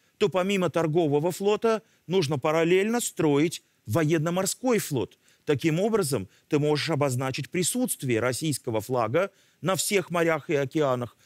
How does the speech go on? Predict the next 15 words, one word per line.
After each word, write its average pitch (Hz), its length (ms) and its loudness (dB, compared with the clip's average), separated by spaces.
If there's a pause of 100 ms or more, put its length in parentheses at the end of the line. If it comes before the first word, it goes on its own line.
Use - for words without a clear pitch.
(160)
проецировать 226 840 2
свою 165 280 2
военную 160 540 0
силу 175 520 0 (400)
на 185 280 0
все 226 340 0
территории 143 580 2
на 120 120 -2
земном 123 340 -2
шаре, 123 440 -2 (240)
чтобы 170 280 0
никто 196 460 0
больше 190 340 2
не 220 140 -2
посмел 240 560 0